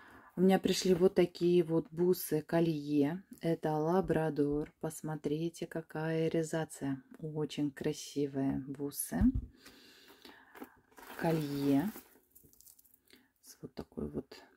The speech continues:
прекрасной реализацией. Вот они какие. Даже вот на, вот здесь вот на шариках. Вот, посмотрите,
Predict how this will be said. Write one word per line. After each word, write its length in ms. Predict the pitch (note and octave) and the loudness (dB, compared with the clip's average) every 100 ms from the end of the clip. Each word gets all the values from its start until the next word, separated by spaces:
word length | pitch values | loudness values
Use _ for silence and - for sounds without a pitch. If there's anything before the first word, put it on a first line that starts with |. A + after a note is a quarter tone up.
| _ | _
прекрасной 760 | D3+ D3 - D3+ D3 - C#3+ C#3 | -4 -4 -2 -2 -2 -2 -2 0
реализацией. 840 | C#3+ C#3 C3 C3+ - D#3+ F3 G#3 _ _ _ _ _ _ _ _ _ _ _ | -2 0 -2 -2 -12 -12 -12 -12 _ _ _ _ _ _ _ _ _ _ _
Вот 100 | - _ | -20 _
они 260 | - C3+ C3 | -8 -6 -6
какие. 520 | - - _ C#3 C3+ - _ _ _ _ _ _ _ _ _ _ _ _ _ _ _ _ _ _ _ _ - - - - | -14 -20 _ -6 -6 -12 _ _ _ _ _ _ _ _ _ _ _ _ _ _ _ _ _ _ _ _ -16 -12 -6 -2
Даже 420 | - E3 D#3 D#3+ | 2 2 2 -2
вот 340 | D3 D3+ C#3+ | 0 0 0
на, 500 | D#3+ D#3 D3+ D3+ D3 C#3+ - - - | 0 0 0 0 -2 -6 -16 -12 -8
вот 200 | D3+ - | -8 -8
здесь 320 | D3 D3 - | 0 0 0
вот 160 | C#3+ - | -8 -4
на 220 | C#3+ C#3 | -4 -2
шариках. 840 | - - E3 G#3 G#3 - - - _ _ _ _ - - - - - - _ - | -4 -2 2 2 0 -4 -14 -18 _ _ _ _ -20 -20 -18 -18 -18 -20 _ -20
Вот, 280 | D3 C#3 C3+ _ | -18 -14 -14 _
посмотрите, 840 | - - C3+ C3 - C3+ - - | -18 -14 -12 -12 -16 -20 -16 -16